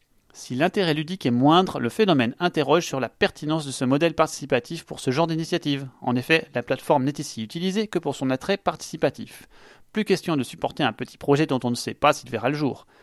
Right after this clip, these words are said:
On achète vraiment un produit calibré, un goodies de son blog préféré. La plateforme ne pourra pas s'en plaindre,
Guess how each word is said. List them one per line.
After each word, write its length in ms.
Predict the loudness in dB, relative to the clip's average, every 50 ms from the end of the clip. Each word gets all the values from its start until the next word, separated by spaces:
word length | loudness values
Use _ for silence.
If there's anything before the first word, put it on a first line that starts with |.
| _ _ _ -2
On 120 | 0 2
achète 340 | 2 2 2 -2 -4 -4 -2
vraiment 320 | 0 0 2 4 4 4
un 60 | 2
produit 440 | 2 2 -2 -2 -2 -4 -8 -8 -10 _
calibré, 540 | -2 0 0 0 0 -2 -4 -4 -4 -6 -6 -6 -4
un 100 | -2 -2
goodies 380 | 0 0 -2 -2 -2 -4 -2
de 100 | -2 -2
son 160 | -2 -2 -2 0
blog 200 | 2 2 2 0
préféré. 420 | 0 -4 -2 0 0 0 0 -2 _ _ _ _ _ _ -2
La 100 | -2 0
plateforme 400 | 2 0 -2 0 0 -2 0 0
ne 80 | -2 -4
pourra 280 | -6 -6 -6 -4 -2
pas 120 | 0 0 0
s'en 160 | 0 -2 -2
plaindre, 360 | 0 0 0 0 -2 -6 -16